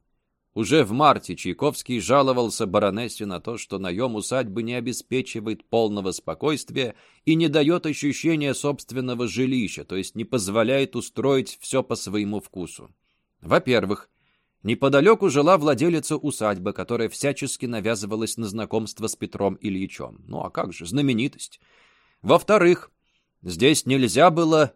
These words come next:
ничего менять, ни срубить дерево, которое загораживало вид на реку, ни поставить беседку в нужном месте.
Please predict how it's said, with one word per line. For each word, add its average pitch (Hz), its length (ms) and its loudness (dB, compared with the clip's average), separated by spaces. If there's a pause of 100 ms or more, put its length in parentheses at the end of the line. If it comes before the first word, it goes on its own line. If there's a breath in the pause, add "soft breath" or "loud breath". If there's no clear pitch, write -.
(100)
ничего 135 520 0
менять, 98 420 -6
ни 147 160 -6
срубить 120 520 -4
дерево, 113 360 2
которое 92 380 -6
загораживало 104 720 0
вид 110 240 -6
на 113 200 -2
реку, - 300 -12 (240 loud breath)
ни 147 140 2
поставить 151 540 0
беседку 156 580 -2
в 107 100 -6
нужном 127 360 -4
месте. - 500 -10